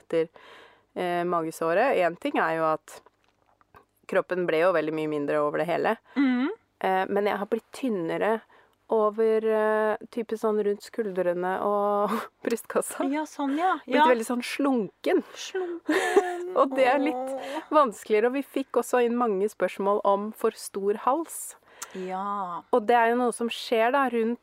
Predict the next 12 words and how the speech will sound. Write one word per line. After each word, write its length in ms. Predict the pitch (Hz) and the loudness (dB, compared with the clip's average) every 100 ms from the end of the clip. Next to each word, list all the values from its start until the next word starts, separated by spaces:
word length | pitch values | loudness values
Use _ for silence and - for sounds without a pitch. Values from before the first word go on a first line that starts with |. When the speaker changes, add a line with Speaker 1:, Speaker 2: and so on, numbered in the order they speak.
| 247 | -4
Speaker 1:
liksom 300 | 226 226 220 | -2 -2 -2
hals, 500 | - 202 202 214 202 - | 0 0 0 -4 -12 -14
skulder, 800 | - - 180 170 202 208 220 - | -8 -2 -2 0 2 2 0 -4
brystkasse. 1400 | 190 190 208 - - _ - - - 175 - - 254 262 _ _ - - | -2 -2 -2 -8 -20 _ -20 -20 -4 -4 -4 -2 0 0 _ _ -14 -6
Speaker 2:
Ja. 220 | 240 247 | 2 4
Speaker 1:
Eh, 600 | 220 220 214 214 214 214 | 6 6 4 4 4 4
når 340 | 226 208 196 196 | 2 2 2 2
man 240 | 202 208 | 2 2
da, 520 | 202 185 190 190 190 - - - | 4 4 4 4 2 -2 -10 -6
eh, 240 | 196 190 | -2 0
går 180 | 196 208 | 2 2
ned, 280 | 208 214 349 | 4 2 0